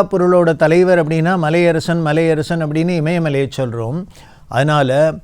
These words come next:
மலையரசனாகிய இமயமலை வடிவாக இருக்கக்கூடியவர் அப்படின்னு. பொதுவாவே இமயமலையில தான் நமக்கு சிவபெருமான் மவுண்ட் கைலாஷ் அப்படின்லாம் சொல்றோம். கைலாய மலை,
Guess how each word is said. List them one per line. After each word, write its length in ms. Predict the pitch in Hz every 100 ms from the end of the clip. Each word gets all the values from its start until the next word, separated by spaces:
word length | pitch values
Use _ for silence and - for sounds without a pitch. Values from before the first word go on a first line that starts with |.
| - - -
மலையரசனாகிய 1160 | 117 135 180 196 180 165 165 156 156 135 156 202 226 - - - 127
இமயமலை 680 | 143 175 196 190 170 165 196 - -
வடிவாக 560 | 147 135 151 147 151 151 180
இருக்கக்கூடியவர் 920 | 139 139 147 127 131 123 123 131 127
அப்படின்னு. 420 | - 117 113 113 123 - - - -
பொதுவாவே 560 | 123 151 175 170 165 202
இமயமலையில 680 | 180 160 175 170 156 156 151
தான் 240 | 185 143 156 208 - - - - -
நமக்கு 320 | 156 160 190
சிவபெருமான் 580 | 175 170 165 165 165 185
மவுண்ட் 320 | 156 170 160
கைலாஷ் 500 | 156 160 160 160 143
அப்படின்லாம் 460 | 151 147 151 160 175
சொல்றோம். 340 | 160 151 147 123 _ - - - _ - - -
கைலாய 420 | 165 165 160 156
மலை, 200 | 147 156